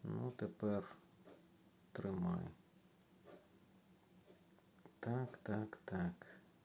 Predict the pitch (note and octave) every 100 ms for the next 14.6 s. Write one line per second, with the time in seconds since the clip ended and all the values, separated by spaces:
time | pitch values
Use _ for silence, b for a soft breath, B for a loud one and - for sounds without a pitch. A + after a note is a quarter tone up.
0 | - - - - - - - - - -
1 | - - - - - - - - - -
2 | - - - - - - - - - -
3 | - - B2 A2 F2+ F#2 E2+ E2+ F2 F#2
4 | G#2 B2 C3+ C3+ F#3+ F2+ F#2 F2 - -
5 | F2+ F#2 F#2 G2 G2 - F2+ F2+ F2+ -
6 | - A2+ B2 A#2+ A#2 - - - - -
7 | - - - - - - - - - F#2+
8 | F#2 - - E2 F2 F#2+ - E2+ E2+ -
9 | F2 F2 - - - - - - B B
10 | B B B B B B B B B B
11 | B - A#2+ B2 C3+ C#3 C#3+ C#3 C3 -
12 | - G#2+ F2+ - - - B B B A2
13 | A2 C3 G#2+ G2+ G2 G#2 - G2+ G2+ -
14 | G#2+ G2 G#2 A#2 D#3 F3